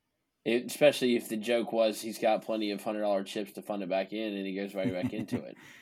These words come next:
Speaker 1: Then the kid's
Speaker 2: Yeah.
Speaker 1: back in.
Speaker 2: Yeah. So, uh, let's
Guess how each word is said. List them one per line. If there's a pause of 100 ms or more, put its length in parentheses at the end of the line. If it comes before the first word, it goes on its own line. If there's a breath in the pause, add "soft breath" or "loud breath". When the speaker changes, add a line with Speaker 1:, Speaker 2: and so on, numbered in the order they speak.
(400 soft breath)
Speaker 1:
Then
the
kid's
Speaker 2:
Yeah.
Speaker 1:
back
in. (680)
Speaker 2:
Yeah. (800 loud breath)
So, (160)
uh, (640 loud breath)
let's